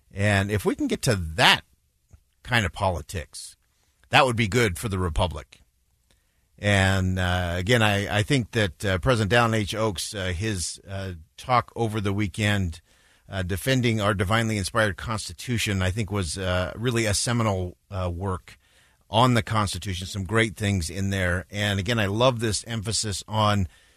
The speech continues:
individuals, independent actions,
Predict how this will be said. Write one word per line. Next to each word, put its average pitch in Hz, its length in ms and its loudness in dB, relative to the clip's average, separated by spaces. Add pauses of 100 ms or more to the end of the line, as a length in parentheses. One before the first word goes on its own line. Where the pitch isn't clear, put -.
(240)
individuals, 127 920 2
independent 127 760 0
actions, 147 720 0